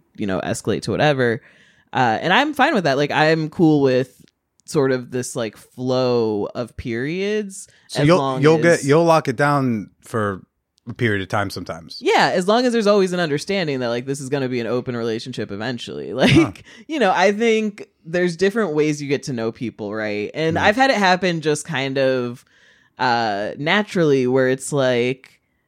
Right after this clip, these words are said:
Speaker 1: you connect with someone so closely, you get along so well,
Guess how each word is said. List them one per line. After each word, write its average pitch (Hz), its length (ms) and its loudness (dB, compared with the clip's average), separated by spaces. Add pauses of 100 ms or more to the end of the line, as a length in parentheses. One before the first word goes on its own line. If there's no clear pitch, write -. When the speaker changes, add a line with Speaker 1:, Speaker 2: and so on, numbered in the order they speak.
(120)
Speaker 1:
you 156 160 -2
connect 156 480 -2
with 156 140 2
someone 143 400 -2
so 135 220 2
closely, 131 500 0
you 120 180 -2
get 139 160 0
along 131 380 2
so 123 240 2
well, 110 560 2